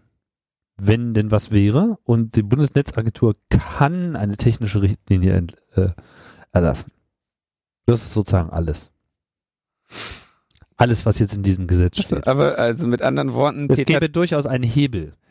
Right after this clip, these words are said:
Speaker 2: Peter Tauber stellt sich also hin und sagt, <laughs> wir brauchen keine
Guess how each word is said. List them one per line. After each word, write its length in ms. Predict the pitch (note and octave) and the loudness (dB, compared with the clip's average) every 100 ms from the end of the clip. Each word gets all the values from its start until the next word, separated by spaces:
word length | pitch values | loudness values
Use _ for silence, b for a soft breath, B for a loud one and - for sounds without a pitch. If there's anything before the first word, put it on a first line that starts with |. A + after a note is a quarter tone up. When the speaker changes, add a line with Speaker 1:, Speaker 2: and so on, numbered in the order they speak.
| - | -2
Speaker 2:
Peter 240 | D#3+ F3 | 0 2
Tauber 260 | E3 E3+ F3+ | 0 0 0
stellt 240 | - D#3 | -2 -2
sich 140 | D3+ C3+ | 0 0
also 160 | C3 C#3 | 2 0
hin 140 | D3+ | 0
und 100 | E3 | 2
sagt, 280 | C#3+ C3+ - _ - | 2 0 -4 _ -2
<laughs> 1080 | G2 D#2+ _ _ _ - - _ - _ - | -2 -4 _ _ _ -20 -20 _ -20 _ -2
wir 160 | C#3+ | 0
brauchen 560 | B2 A2+ C3+ F#3 F#3+ F3+ | 2 2 0 0 -6 -4
keine 720 | - D3+ D3 D3+ C#3+ C#3+ C#3 | 0 2 2 2 0 0 -2